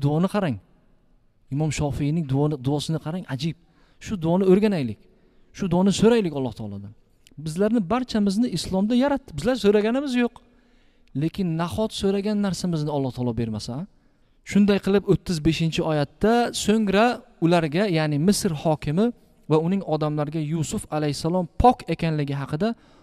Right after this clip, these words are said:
oyat alomatlarini ko'rganlaridan keyin uni bir vaqtgacha, ya'ni gap so'zlar tugagunicha zindonband qilib turish ma'qul ko'rildi", deyapti Alloh taolo. "Uni zindonga tiqdik",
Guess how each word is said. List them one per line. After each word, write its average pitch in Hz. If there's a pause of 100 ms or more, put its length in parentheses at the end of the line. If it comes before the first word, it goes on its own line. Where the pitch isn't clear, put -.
(180)
oyat 147
alomatlarini 135
ko'rganlaridan 131
keyin 214 (480)
uni 156 (180)
bir 262
vaqtgacha, 135 (100)
ya'ni 185 (360)
gap 180
so'zlar 165
tugagunicha 147 (500)
zindonband 143
qilib 143 (480)
turish 233 (300)
ma'qul 135
ko'rildi", 117 (200)
deyapti 104
Alloh 107
taolo. 98 (420)
"Uni 190
zindonga 127
tiqdik", -